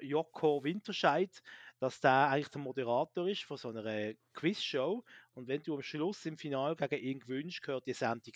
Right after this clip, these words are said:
dir. Dann darfst du am nächsten Mal, darfst du dann die Sendung in deiner Art und Weise präsentieren.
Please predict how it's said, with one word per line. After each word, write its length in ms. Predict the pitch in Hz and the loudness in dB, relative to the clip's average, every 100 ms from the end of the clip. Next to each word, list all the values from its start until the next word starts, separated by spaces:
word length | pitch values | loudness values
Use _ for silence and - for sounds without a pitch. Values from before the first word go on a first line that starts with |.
| - | -6
dir. 280 | 117 131 117 - _ _ _ _ _ | -2 0 -2 -6 _ _ _ _ _
Dann 60 | - 113 | -14 -12
darfst 140 | - | -12
du 180 | 135 135 | -8 -4
am 60 | 135 | -2
nächsten 400 | 127 - - 113 | -4 -4 -8 -6
Mal, 340 | 113 151 175 - _ - | -4 -2 -2 -4 _ -6
darfst 340 | 123 117 - | -6 -6 -10
du 140 | 143 | -12
dann 200 | 147 143 | -4 -2
die 100 | 131 | -2
Sendung 460 | 123 120 117 131 127 - - 117 | -2 -2 -2 -6 -16 -18 -20 -20
in 260 | - 117 | -14 -10
deiner 160 | 131 117 | -8 -6
Art 300 | 107 110 - | -4 -6 -6
und 160 | 113 - | -14 -14
Weise 220 | 110 - | -16 -12
präsentieren. 720 | 107 101 101 87 90 92 87 | -10 -10 -14 -16 -12 -10 -12